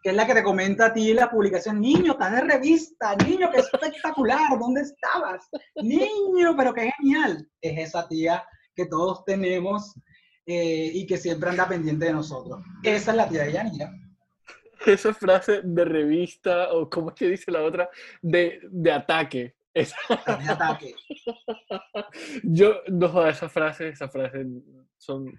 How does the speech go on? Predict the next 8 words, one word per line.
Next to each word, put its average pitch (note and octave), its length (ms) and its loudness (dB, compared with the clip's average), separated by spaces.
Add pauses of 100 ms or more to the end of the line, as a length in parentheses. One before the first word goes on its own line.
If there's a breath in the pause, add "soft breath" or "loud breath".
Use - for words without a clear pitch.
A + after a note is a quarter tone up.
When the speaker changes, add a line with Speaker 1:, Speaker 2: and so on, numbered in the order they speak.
Speaker 2:
son C3+ 240 -6
vainas C3+ 260 -2
que C#3 100 -16
son B2 260 -10
muy, C3 180 -6
muy, D3+ 380 -2
muy C#3+ 200 -4
costeñas. B2+ 520 -10